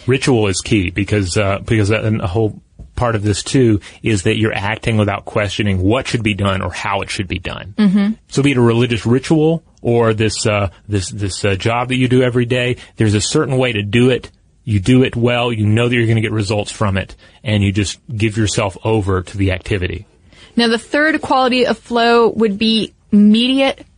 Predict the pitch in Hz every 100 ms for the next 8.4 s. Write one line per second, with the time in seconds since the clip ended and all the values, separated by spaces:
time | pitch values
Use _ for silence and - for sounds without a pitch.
0 | _ _ _ 233 202 - - - - 220
1 | 208 214 - - 214 127 - 190 202 -
2 | 151 202 104 208 - 214 233 - 233 226
3 | 226 - 190 175 - 202 - 226 214 -
4 | - - 208 214 220 - - 196 175 170
5 | - 233 269 262 247 262 254 233 233 -
6 | 254 214 202 - 208 214 233 226 202 208
7 | 202 185 180 - 196 196 208 190 175 196
8 | 220 214 180 180